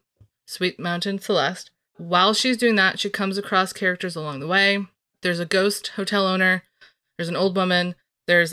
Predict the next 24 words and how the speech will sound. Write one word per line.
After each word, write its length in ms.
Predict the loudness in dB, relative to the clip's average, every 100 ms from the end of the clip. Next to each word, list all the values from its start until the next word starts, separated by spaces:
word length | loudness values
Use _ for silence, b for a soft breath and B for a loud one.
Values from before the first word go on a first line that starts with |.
| -2
a 60 | -2
selfie-obsessed, 840 | 0 2 2 0 -2 -4 -6 -18 _ _
uh, 260 | -8 -6 -8
fellow 240 | -4 -2 2
hiker. 440 | 0 2 0 -2 _ _ _
Um, 300 | -2 0 0 0
and 120 | 2
there's 220 | 4 2
also 380 | 2 2 2 -2
this 560 | 4 2 2 -4 -16 -20 _
character 380 | 0 0 2 -2
who 120 | -2
is 100 | -6
a 60 | -6
personification 920 | -4 0 0 2 0 0 0 0 -4
of 160 | -6 -2
Madeline's 680 | 0 0 -2 -6 -8 -10 -16 _ _
inner 260 | -4 -2 -4
self-doubt, 720 | -4 -8 0 2 2 -2 -8 -14 B B B _ _ -6
who 140 | -4
is 160 | -4 -4
referred 300 | -4 -4 -4
to 120 | -4
as 220 | -4